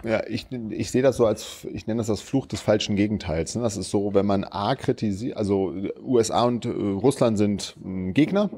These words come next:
Und wenn ich jetzt die U S A kritisiere, dann muss ich für Russland sein. Und wenn ich Russland kritisiere, muss ich für die U S A sein. Das ist so ein bisschen, das ist auch dieser Tribalismus, ne? Dieses naive Denken, man muss sich einer Gruppe zuordnen. Und, äh, dem muss man sich einfach entziehen.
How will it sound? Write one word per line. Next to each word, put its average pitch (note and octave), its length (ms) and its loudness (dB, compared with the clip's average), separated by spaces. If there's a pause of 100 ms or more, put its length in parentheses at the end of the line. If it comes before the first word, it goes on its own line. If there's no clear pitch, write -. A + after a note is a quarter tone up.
(640)
Und G#2+ 180 -2
wenn G2+ 140 2
ich G#2 40 0
jetzt A2 220 -2
die G#2+ 60 -2
U F#2+ 80 -2
S F#2+ 100 -6
A A#2+ 280 -4
kritisiere, A2 500 0
dann G2 100 4
muss G#2 140 -2
ich G#2 100 -2
für - 120 -2
Russland A#2 280 2
sein. G#2+ 160 4
Und G2 80 -2
wenn F#2+ 80 0
ich F2+ 80 -4
Russland G2 240 -4
kritisiere, F#2+ 280 2
muss F#2+ 160 -2
ich - 40 -12
für - 100 -10
die F#2+ 100 -2
U F2 100 0
S F2 100 0
A F#2 180 2
sein. E2+ 160 0
Das - 160 -6
ist G2+ 100 -8
so G#2 80 0
ein G2 60 0
bisschen, A2+ 440 2
das G#2 160 -4
ist A2 100 -6
auch - 160 -4
dieser G2+ 320 4
Tribalismus, F#2+ 720 2
ne? B2 100 0
Dieses F#2+ 240 -4
naive C3 480 0
Denken, B2 400 2
man G#2+ 140 2
muss A2+ 100 0
sich G#2 220 -4
einer A2+ 240 2
Gruppe G#2 240 0
zuordnen. - 800 -4 (800)
Und, F#2+ 180 -4
äh, E2+ 360 -2 (840)
dem G2+ 100 4
muss G#2 140 0
man G#2+ 80 2
sich F#2+ 120 0
einfach F#2+ 220 0
entziehen. F#2+ 540 -2